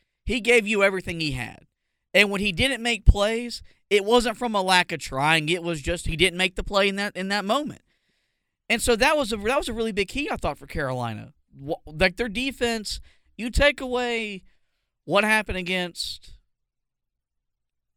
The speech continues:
Notre, or Wake Forest and Notre Dame, the back half of the, the schedule before the bowl game, they, they, they did some nice things enough before the collapse at N C State.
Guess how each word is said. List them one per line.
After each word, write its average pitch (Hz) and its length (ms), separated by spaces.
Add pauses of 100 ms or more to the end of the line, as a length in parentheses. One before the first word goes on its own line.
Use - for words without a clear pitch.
(260)
Notre, 180 380
or 151 100
Wake 170 280
Forest 196 320
and 175 60
Notre 165 200
Dame, 165 420 (300)
the 165 100
back 294 220
half 262 240
of 226 80
the, 170 140
the - 180
schedule 208 340
before 175 300
the 165 100
bowl 190 240
game, 127 320
they, 180 160
they, 180 280
they 202 180
did 233 240
some 196 180
nice 185 280
things 180 260
enough 170 280
before 175 300
the 175 80
collapse 170 380
at 165 80
N 160 140
C 143 160
State. 135 400